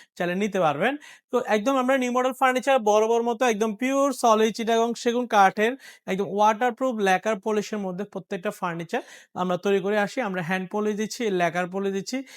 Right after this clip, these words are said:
সেক্ষেত্রে আপনার পছন্দ অনুযায়ী চাইলে আপনারা আমার থেকে নিতে পারবেন। এখানে দেখতে পাচ্ছেন খুবই দারুণ একটি ওয়ার্ড্রোব, এই ওয়ার্ড্রোবগুলো আমাদের থেকে নিতে পারবেন। আমরা নিউ মডেল ফার্নিচার সারা বাংলাদেশে আমরা নিজেরা হোম ডেলিভারি দিচ্ছি, বাড়িতে প্রোডাক্ট বুঝিয়ে দিচ্ছি,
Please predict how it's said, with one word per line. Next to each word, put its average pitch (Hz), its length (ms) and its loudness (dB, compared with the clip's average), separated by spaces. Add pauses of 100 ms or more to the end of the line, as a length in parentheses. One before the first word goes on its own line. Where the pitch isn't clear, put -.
(160)
সেক্ষেত্রে 202 380 -2
আপনার 175 360 2
পছন্দ 185 380 -2
অনুযায়ী 196 320 0
চাইলে 175 200 0
আপনারা 151 200 -2
আমার 151 140 -6
থেকে 180 140 -2
নিতে 196 180 -2
পারবেন। 220 220 2 (400)
এখানে 233 240 6
দেখতে 254 180 4
পাচ্ছেন 254 240 4
খুবই 240 220 -2
দারুণ 185 380 4
একটি 233 180 -4
ওয়ার্ড্রোব, 175 560 2
এই 208 120 2
ওয়ার্ড্রোবগুলো 170 560 -2
আমাদের 165 400 -4
থেকে 214 160 -4 (360)
নিতে 196 200 0
পারবেন। 165 240 0
আমরা 180 260 -2
নিউ 214 160 0
মডেল 220 200 0
ফার্নিচার 240 460 0
সারা 208 280 4
বাংলাদেশে 220 540 0 (360)
আমরা 196 220 0
নিজেরা 196 280 0
হোম 214 240 -2
ডেলিভারি 226 360 0
দিচ্ছি, 220 260 -4
বাড়িতে 185 400 0
প্রোডাক্ট 185 320 -4
বুঝিয়ে 185 280 0
দিচ্ছি, 226 280 -6